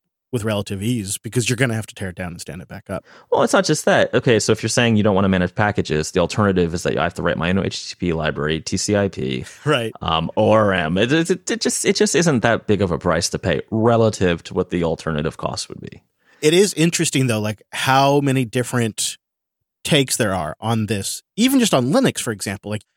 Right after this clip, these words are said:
Speaker 1: for the, uh, desktop application side, you got Flatpak and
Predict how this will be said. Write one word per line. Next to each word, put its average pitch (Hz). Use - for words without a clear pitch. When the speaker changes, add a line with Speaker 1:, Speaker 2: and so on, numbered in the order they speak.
Speaker 1:
for 143
the, 123
uh, 107
desktop 151
application 110
side, 92
you 101
got 113
Flatpak 123
and 104